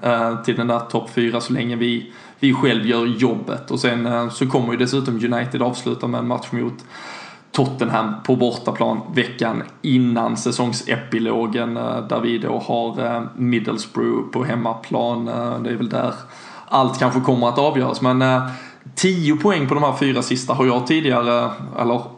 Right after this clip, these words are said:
faktiskt om vi tar tillbaka innan Stoke-matchen, när det var sju matcher kvar, sexton poäng. Det, räknar man på det, man kunde slå lite i olika tabeller, så skulle det egentligen vara matematiskt omöjligt för oss att missa topp fyra med, med den skörden, med tanke på de här inbördesmötena som är kvar. Så jag,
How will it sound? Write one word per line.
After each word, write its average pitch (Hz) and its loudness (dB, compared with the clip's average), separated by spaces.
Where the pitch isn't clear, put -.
faktiskt - -2
om 123 -2
vi 120 -2
tar 123 0
tillbaka 123 0
innan 123 2
Stoke-matchen, 127 0
när 117 0
det 120 0
var 120 2
sju 160 2
matcher 143 0
kvar, 127 2
sexton 131 -2
poäng. 127 0
Det, 127 4
räknar 143 2
man 131 2
på 135 4
det, 123 0
man 120 0
kunde 120 0
slå 123 2
lite 123 2
i 127 6
olika 127 0
tabeller, 120 -2
så 113 -4
skulle 117 -2
det 117 2
egentligen 117 -2
vara 120 -2
matematiskt 123 -2
omöjligt 143 2
för 156 2
oss 131 0
att 131 0
missa 131 2
topp 151 4
fyra 147 2
med, 131 2
med 127 4
den 117 2
skörden, 113 2
med 110 -2
tanke 120 0
på 123 2
de 113 0
här 117 2
inbördesmötena 117 0
som 131 -4
är 147 0
kvar. 120 -2
Så 120 0
jag, 120 2